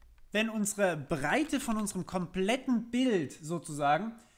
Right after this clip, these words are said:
minus dem, was wir hier oben schon stehen haben, ähm, also View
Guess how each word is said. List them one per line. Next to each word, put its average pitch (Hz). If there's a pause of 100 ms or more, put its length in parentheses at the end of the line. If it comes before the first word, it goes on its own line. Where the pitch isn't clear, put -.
(240)
minus 262
dem, 226
was 247
wir 214
hier 175
oben 262
schon 180
stehen 160
haben, 196
ähm, 156
also 139
View 247